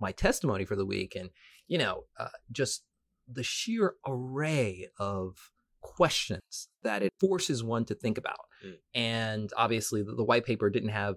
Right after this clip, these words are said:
Speaker 1: all the answers that you would want to most of them, but I just started to kind of count them off and tried to think through, well, how many of these could I cover either in my oral or even written testimony?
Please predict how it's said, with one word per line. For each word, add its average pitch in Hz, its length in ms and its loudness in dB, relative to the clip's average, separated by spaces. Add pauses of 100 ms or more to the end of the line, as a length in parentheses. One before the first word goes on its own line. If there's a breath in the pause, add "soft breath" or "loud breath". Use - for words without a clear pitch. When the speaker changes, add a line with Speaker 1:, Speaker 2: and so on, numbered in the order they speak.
Speaker 1:
all 101 140 2
the 104 220 0
answers 120 300 -2
that 95 140 -8
you 104 80 -6
would 101 100 -4
want 117 320 -2
to 120 80 0
most 151 320 6
of 98 100 4
them, 92 180 -6
but 95 120 -4 (240)
I 120 80 2
just 120 160 0
started 110 300 0
to 104 120 -2 (200)
kind 117 160 -2
of 90 80 -6
count - 320 -4
them 104 180 0
off 104 420 -2 (120)
and 101 280 -2
tried 110 320 2
to - 100 -20
think 104 200 0
through, 101 160 2
well, 92 140 2
how 117 180 0
many 113 160 2
of 104 80 0
these 95 240 2
could - 180 0
I 92 220 2
cover 107 560 4
either 110 540 6 (180)
in 117 100 4
my 101 180 4
oral 120 380 8
or 107 220 4
even 117 260 4
written 107 440 8
testimony? - 680 0